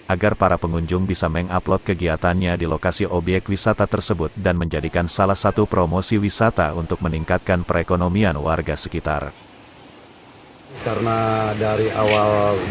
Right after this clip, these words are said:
Speaker 2: bukanya Cireong ataupun mulai banyaknya dikenal oleh para pengunjung itu, yang dikeluhkan adalah, eh, akses internet ataupun jaringan,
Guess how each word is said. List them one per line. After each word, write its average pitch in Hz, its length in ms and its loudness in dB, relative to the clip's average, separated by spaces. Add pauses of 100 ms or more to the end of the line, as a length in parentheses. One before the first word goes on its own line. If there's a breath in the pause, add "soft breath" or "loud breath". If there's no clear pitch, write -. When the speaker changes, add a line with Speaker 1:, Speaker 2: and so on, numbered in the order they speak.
Speaker 2:
bukanya 104 400 0
Cireong 110 280 2
ataupun 110 440 2
mulai 104 280 0 (120)
banyaknya 98 440 -4 (120)
dikenal 98 300 -2 (160)
oleh 95 140 0 (560)
para 107 180 2
pengunjung 104 560 -2
itu, 151 240 2 (300)
yang 110 160 2
dikeluhkan 110 420 2
adalah, 120 400 2 (640)
eh, 107 240 4 (160)
akses 135 480 -2
internet 107 480 -2
ataupun 104 480 -2
jaringan, 104 320 2